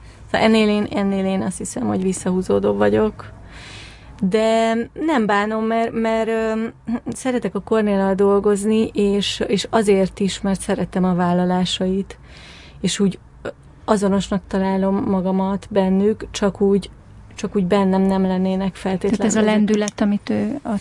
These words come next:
Speaker 2: hozzá.
Speaker 1: Igen, meg, meg, ö, meg a, meg a félelem nélküliség bizonyos értelemben.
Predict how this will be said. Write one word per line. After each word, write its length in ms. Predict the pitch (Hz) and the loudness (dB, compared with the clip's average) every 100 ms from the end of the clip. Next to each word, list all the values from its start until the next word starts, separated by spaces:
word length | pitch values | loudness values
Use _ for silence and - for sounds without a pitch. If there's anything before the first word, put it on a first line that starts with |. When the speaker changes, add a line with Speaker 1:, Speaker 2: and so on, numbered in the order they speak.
| - | -4
Speaker 2:
hozzá. 320 | 202 202 240 220 | -6 -4 0 0
Speaker 1:
Igen, 380 | - 254 233 | 2 2 2
meg, 240 | 226 233 233 | 2 2 2
meg, 420 | 240 240 240 233 | 0 2 2 2
ö, 260 | 240 240 247 - - | 0 0 0 -4 -10
meg 380 | 233 240 247 233 | -2 0 0 2
a, 300 | 247 247 240 - | 0 2 -2 -4
meg 440 | 240 240 233 233 233 | -2 0 -2 -4 -4
a 220 | 226 226 | -4 -6
félelem 520 | - 254 202 196 196 | -2 0 2 0 -2
nélküliség 840 | 196 190 190 - 185 190 - 190 | -2 -2 -4 -6 -6 -6 -6 -6
bizonyos 500 | 185 185 190 190 185 | -6 -6 -2 -2 -2
értelemben. 840 | 196 190 - 185 175 180 180 180 190 | -2 -2 -2 0 2 2 0 0 -2